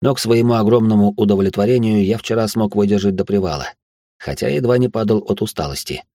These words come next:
С утра раны почти уже не беспокоили, но жажда сводила с ума. Юта давно прописалась на втором гарру,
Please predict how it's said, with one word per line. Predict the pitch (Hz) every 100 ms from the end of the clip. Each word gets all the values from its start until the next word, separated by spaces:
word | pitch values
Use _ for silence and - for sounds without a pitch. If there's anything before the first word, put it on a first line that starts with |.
| _ _ _ _ _ _
С | -
утра | - 156
раны | 107 104 92
почти | - - 127
уже | 117 104
не | 101
беспокоили, | 92 - 101 92 80 143 139 - _ _ -
но | 113 113
жажда | 110 120 95
сводила | 92 85 85 85
с | -
ума. | 85 69 - _ _ _ _ _ _ _ _
Юта | - 160 135
давно | 104 98 131
прописалась | 127 101 92 113 110 104
на |
втором | 95 90 92 90
гарру, | 85 80 80 78